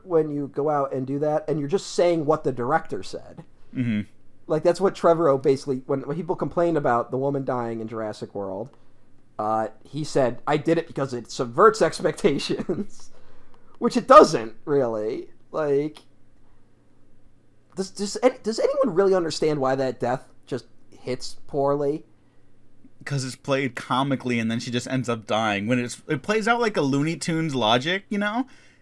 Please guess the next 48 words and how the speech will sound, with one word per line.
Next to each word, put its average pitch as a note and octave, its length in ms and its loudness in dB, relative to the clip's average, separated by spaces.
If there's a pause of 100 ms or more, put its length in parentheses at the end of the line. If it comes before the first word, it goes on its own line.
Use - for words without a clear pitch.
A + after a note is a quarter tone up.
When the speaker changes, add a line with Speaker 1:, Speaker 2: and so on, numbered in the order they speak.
(180)
Speaker 2:
And, E3 140 -2
like, E3 200 0
in, E3+ 160 2
in D#3 120 0
a D3+ 100 2
Looney E3+ 260 0
Tunes D#3+ 260 -2
episode, B2+ 460 -2
like, A2+ 160 -2
imagine G3 380 4
Bugs C#3+ 340 4
Bunny B2+ 300 2
going A2 340 -4
through F2 200 -6
that, D#2+ 220 -4
right? A2+ 340 -2 (300)
Speaker 1:
Uh-huh. D3+ 300 0 (180)
Speaker 2:
Bugs D#3 280 2
Bunny E3 320 2
winds C3+ 440 2
up A#2+ 240 2
being B2+ 300 2
okay A#2+ 380 0
at A#2+ 120 -2
the A2+ 100 -4
end G#2 120 -2
of G2 80 -8
that, F2+ 220 -2
and C#3 200 0
that's C3+ 220 2
the C#3+ 100 -2
joke, A#2 520 -2
where G2+ 100 -6
it's F2+ 140 -10
like, F#2+ 140 -6
"Wow, G#2 240 -2
that A2+ 160 0
was A2 140 -8
fucking G#2 320 -8
crazy." F2+ 540 -8 (480)
But C3+ 160 -6
in E3 140 -2
the D3+ 60 2
Speaker 1:
Mm-hmm. D#3 100 0
Speaker 2:
movie, E3+ 220 0
she D#3 160 -4
just C3 260 -2
dies A2 640 0